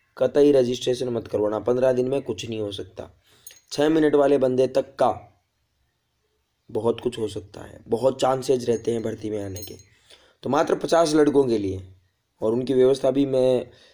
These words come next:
कैसे कर रहा हूँ वो मैं जानता हूँ, आप नहीं, क्योंकि जगह नहीं है। फिर भी मैं आपके लिए व्यवस्था करूँगा, but कोई शिकायत नहीं होनी चाहिए। इंडियन आर्मी का जवान बनना है और ये मान के बनना है कि मुझे सिर्फ गोली चाहिए।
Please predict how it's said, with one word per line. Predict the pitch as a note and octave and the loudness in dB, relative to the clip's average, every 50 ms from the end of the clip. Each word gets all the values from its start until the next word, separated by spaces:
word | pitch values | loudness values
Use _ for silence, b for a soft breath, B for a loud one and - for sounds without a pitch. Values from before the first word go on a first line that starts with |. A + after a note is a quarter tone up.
| b b b b - | b b b b -2
कैसे | - C#3 C3 C3 D#3 D3 | 0 0 2 4 2 2
कर | - C#3 B2 | 4 2 2
रहा | A#2+ C3 C#3+ | 2 2 2
हूँ | D3+ D#3+ | 4 4
वो | D#3 D3 | 2 2
मैं | C3+ B2+ C3 B2+ A#2+ | 2 2 2 2 2
जानता | B2 A2 G#2+ G#2 F#2 G2+ G2 | 2 0 -2 -4 -8 -8 -10
हूँ, | G2 F#2 F#2 - - _ _ _ - | -10 -10 -12 -16 -20 _ _ _ -4
आप | A#2+ A#2+ A#2+ - | -2 -2 -2 -4
नहीं, | A#2 A2 G#2+ G2 G2 - _ _ _ _ _ _ _ _ _ - | -6 -8 -8 -8 -10 -16 _ _ _ _ _ _ _ _ _ -4
क्योंकि | B2 B2+ C#3+ | -4 -4 -2
जगह | B2+ B2 A#2+ A#2 B2+ B2 B2 | 0 0 2 4 4 2 2
नहीं | A#2+ A#2 B2 C#3 | 0 -2 -2 -4
है। | D#3 D#3 D3+ | -4 -4 -4
फिर | - - B2 | -4 -4 -4
भी | B2+ C#3 | -2 -4
मैं | C3 C3 C3 | -2 0 0
आपके | B2+ B2 - - - B2 | 0 0 -2 0 0 2
लिए | B2 B2 A2+ | 4 4 4
व्यवस्था | A2 A2 A2 B2 A#2+ - B2 | 2 2 0 -2 -2 -4 -6
करूँगा, | A#2 - A#2 B2 C3 C#3+ D#3 D#3+ - B B B B B B B B B B - | -2 -2 -2 -2 0 -2 -2 -4 -4 B B B B B B B B B B -8
but | A2 - | -6 0
कोई | C3 B2+ B2 | 2 2 2
शिकायत | - - B2 - C#3 D3 D#3 | 2 -2 -2 0 2 2 2
नहीं | E3 E3 E3 E3 | 2 2 2 2
होनी | D#3+ D#3 D#3 D3 | 2 2 2 0
चाहिए। | C3+ C#3+ D#3+ E3+ F3 E3+ E3+ B B B B - | 0 2 2 2 2 0 -4 B B B B -6
इंडियन | A#2+ B2 C3 B2+ B2+ | -2 0 2 4 4
आर्मी | B2 B2 B2 B2 B2 | 4 2 2 0 2
का | A2+ A#2+ | 0 0
जवान | A2+ G#2 A2 A2 A#2 C#3 E3 F3 E3+ | -2 0 -2 0 2 2 2 2 4
बनना | E3+ E3 E3 D#3+ D#3+ | 4 4 4 2 2
है | D#3 D#3+ E3 D#3+ - b b b b b b - | 2 2 0 0 -4 b b b b b b -4
और | A2 G#2+ A2 | -2 -2 -2
ये | G#2 A2 C#3 E3 D#3 | -2 0 2 4 4
मान | C#3+ B2+ A#2+ B2+ D#3 F3 F3+ | 4 2 2 2 2 2 2
के | F3 F#3 E3 | 2 2 2
बनना | C#3+ C#3+ C#3 C3+ C3 B2+ | 2 2 0 2 0 2
है | C3 C3 | 2 0
कि | B2 B2+ | 0 0
मुझे | B2+ B2 A#2+ A#2 B2+ | -2 -2 0 0 0
सिर्फ | B2 - - A#2 | -2 -2 -8 -10
गोली | A2+ G#2+ A#2+ A#2+ A#2 A2+ | -4 0 0 0 0 0
चाहिए। | G#2+ - G#2 G2+ G2 F#2 F#2+ F2+ - | -4 -4 -6 -6 -6 -6 -10 -12 -12